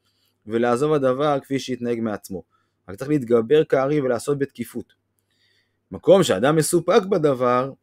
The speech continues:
אסור להיות בתקיפות, רק להתבונן כפי שהתנהג בדבר מעצמו, בלי דעתו כלל. כמו שמצינו בגמרא, שרב בדק במברא, היינו שהספינה באה לנגדו, בלי שום השתדלותו, מזה הבין כי מהשם הוא,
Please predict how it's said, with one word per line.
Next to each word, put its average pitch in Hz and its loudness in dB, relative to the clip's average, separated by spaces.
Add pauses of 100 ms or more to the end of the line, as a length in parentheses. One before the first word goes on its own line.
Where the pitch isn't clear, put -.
(340)
אסור 190 -2
להיות 196 0
בתקיפות, 156 -6
רק 110 -8
להתבונן 123 -4
כפי - -2
שהתנהג 139 -4
בדבר 131 2
מעצמו, 107 -6
בלי 147 -2
דעתו 170 2
כלל. 143 -2 (640)
כמו 156 2
שמצינו 156 0
בגמרא, 131 0
שרב 135 0
בדק 123 0
במברא, 120 -2 (520)
היינו 160 2
שהספינה 139 0
באה 139 2
לנגדו, 101 -2
בלי 131 -4
שום 147 -2
השתדלותו, 107 -4 (520)
מזה 104 6
הבין 180 4
כי 143 -4
מהשם 151 2
הוא, 139 -2